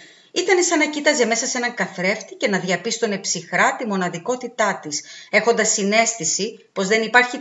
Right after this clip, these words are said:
τίποτα του ενδιαφέρον πέρα από τον εαυτό της. Όχι εγωισμός ή αυταρέσκεια, η ολοκλήρωση, το τέλειο, που δεν είχε καμιά επιθυμία. Κάτι σαν Ιρβάνα.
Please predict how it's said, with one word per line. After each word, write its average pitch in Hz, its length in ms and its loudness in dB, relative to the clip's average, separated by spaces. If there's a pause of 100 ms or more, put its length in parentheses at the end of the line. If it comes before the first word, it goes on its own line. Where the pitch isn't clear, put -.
τίποτα 196 360 -4
του 175 80 -6
ενδιαφέρον 180 920 -2
πέρα 185 300 0
από 180 140 -2
τον 180 160 -6
εαυτό 180 480 -4
της. - 360 -12 (680)
Όχι 190 280 -4
εγωισμός 180 800 2
ή 180 60 -4
αυταρέσκεια, 160 1000 -6 (340)
η 190 100 -2
ολοκλήρωση, 180 1080 -2 (320)
το 175 120 -4
τέλειο, 170 760 -2 (380)
που 262 100 -10
δεν 277 160 -2
είχε 320 200 0
καμιά 277 480 -2
επιθυμία. 165 720 -6 (1000)
Κάτι 381 320 -4
σαν 302 260 0
Ιρβάνα. 185 800 -2